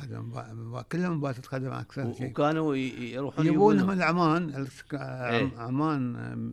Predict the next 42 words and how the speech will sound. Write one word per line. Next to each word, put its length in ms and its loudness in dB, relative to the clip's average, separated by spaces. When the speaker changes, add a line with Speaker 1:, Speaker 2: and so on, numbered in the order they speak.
Speaker 1:
بينهم 360 -4
وبين 200 -4
بن 220 -6
باسة 260 -4
ما 120 -4
مش 340 -10
Speaker 2:
علاقات 420 2
Speaker 1:
مسافة، 120 -8
Speaker 2:
بين. 80 -4
Speaker 1:
إيه، 80 -6
علاقات 400 -4
ومسافة 500 -4
قريبة 360 -2
بعد. 120 -10
Speaker 2:
إيه. 120 -12
Speaker 1:
و-، 500 -2
و-، 240 -2
وط-، 140 -4
واستوطنوا 960 -2
في 180 -4
ع-، 420 -10
في 300 -10
ذاك، 200 -6
في 160 -2
بن 200 0
باسة. 320 4
Speaker 2:
إيه، 340 -8
مومباسا. 360 -8
Speaker 1:
عمانيين 560 2
Speaker 2:
إيه، 60 -10
Speaker 1:
استوطنوا، 600 0
Speaker 2:
صحيح، 100 -2
صحيح. 140 -6
Speaker 1:
لهم 200 -2
بيوت، 340 0
لهم 140 -4
كل 160 -6
Speaker 2:
نعم، 120 -2
Speaker 1:
شيء. 80 -2
Speaker 2:
نعم. 320 -6
Speaker 1:
إيه، 280 -8
هم، 220 0